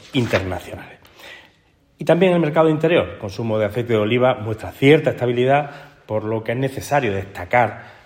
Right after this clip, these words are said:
la fidelidad de los consumidores e incentivar aún más esa fidelidad de los consumidores en un producto, en un periodo en el que ha experimentado,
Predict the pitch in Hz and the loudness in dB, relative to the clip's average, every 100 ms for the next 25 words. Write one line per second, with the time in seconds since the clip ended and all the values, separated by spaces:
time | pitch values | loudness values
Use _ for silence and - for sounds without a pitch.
0 | - 110 98 110 101 101 110 117 110 - | -8 -8 -4 -4 -2 -2 0 0 -2 -6
1 | 123 117 101 104 110 110 117 117 131 107 | -8 -6 -6 -4 -2 0 -2 -2 -4 -4
2 | - 127 151 101 101 107 110 - - - | -2 2 2 2 -2 -6 -6 -10 -20 -20
3 | - _ 113 98 104 - 120 113 101 110 | -20 _ -12 -8 -8 -6 -2 -2 -2 0
4 | 123 117 117 117 123 131 135 139 139 139 | 0 0 -4 -6 -2 -2 0 0 0 0
5 | 160 151 156 151 160 170 131 113 107 104 | 0 -2 0 4 4 2 -2 -2 -2 -2
6 | 110 98 95 101 107 147 | -6 -6 -4 -4 -2 -6